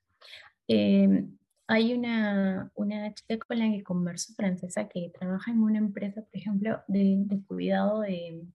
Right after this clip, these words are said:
de, de piel para todos los, el, el tipo de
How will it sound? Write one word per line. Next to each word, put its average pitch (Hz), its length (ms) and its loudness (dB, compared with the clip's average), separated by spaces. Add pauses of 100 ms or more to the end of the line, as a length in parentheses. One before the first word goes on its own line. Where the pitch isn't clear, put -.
(580)
de, 220 380 2
de 220 160 4
piel 233 480 2
para 196 240 0
todos 277 260 4
los, 220 480 0 (120)
el, 190 300 2
el 190 160 0
tipo 196 260 -6
de 196 260 -4